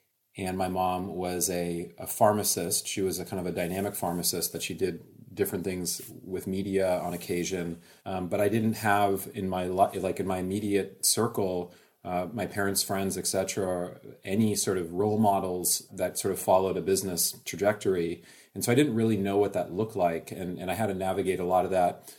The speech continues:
sort of on my own with relationships that I built. So I wouldn't say that I ever had a thought where I was like, "This is where I want to be in fifteen years, and these are the really <laughs> rational steps to work backward from that." It's sort of been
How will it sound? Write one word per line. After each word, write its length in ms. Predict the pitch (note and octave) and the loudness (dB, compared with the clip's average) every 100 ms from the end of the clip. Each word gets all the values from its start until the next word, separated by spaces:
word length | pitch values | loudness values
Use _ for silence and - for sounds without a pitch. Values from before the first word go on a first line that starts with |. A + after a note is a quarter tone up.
| _ | _
sort 140 | - F#2+ | 0 2
of 80 | F#2 | 2
on 160 | F#2 | 0
my 220 | F#2 F2+ | 0 -2
own 300 | F2+ G2 G2+ | -2 -2 -2
with 180 | F#2+ F2+ | -4 -4
relationships 680 | F#2 F2+ F2+ F#2 - F#2+ - | -2 0 -2 -2 -2 -2 0
that 80 | F2+ | 0
I 100 | E2+ | -2
built. 400 | F2 F2 B2 - | -2 -2 0 0
So 380 | - G2 F#2+ - - - _ | 2 2 2 -2 -16 -20 _
I 80 | G2+ | 2
wouldn't 320 | G2+ A#2+ A#2+ | 4 4 4
say 260 | - A2 G#2 | 4 4 4
that 340 | F#2+ F2+ - - _ F#2+ | 2 0 -4 -16 _ 2
I 220 | F#2 - | 2 2
ever 240 | G2+ G#2+ G2 | 2 2 2
had 200 | G2+ F#2+ | 2 2
a 40 | |
thought 380 | - G2 F#2 - | 2 4 4 2
where 320 | F#2+ F#2+ F2+ | 0 0 0
I 120 | F2+ | 0
was 180 | F2+ F2 | 0 -2
like, 200 | F#2 F2 | -2 0
"This 200 | G#2 - | 0 0
is 80 | G2 | 2
where 100 | G#2 | 2
I 40 | F#2+ | 4
want 160 | F#2+ | 2
to 60 | E2+ | 0
be 120 | F#2 | -2
in 80 | F2 | -2
fifteen 400 | G2+ - F#2 F#2 | -2 -2 -2 0
years, 400 | G#2+ G#2+ G2 F#2+ | 2 4 2 0
and 120 | F#2 | 0
these 160 | F#2+ F2 | -2 -2
are 40 | |
the 100 | F#2 | 0
really 220 | F#2+ F#2+ | 2 2
<laughs> 120 | F2+ - | 0 0
rational 300 | - G#2+ F#2+ | -2 -2 0
steps 280 | G#2+ F#2+ - | 0 0 -2
to 100 | F2 | -4
work 160 | F2 | -2
backward 340 | F2 E2+ A2 G#2+ | -2 -2 -2 -2
from 200 | A#2 A2 | 2 2
that." 180 | A2+ | 2
It's 140 | G#2+ - | 0 0
sort 120 | G2 | -2
of 80 | E2+ | 0
been 320 | F#2 F2 | -2 -2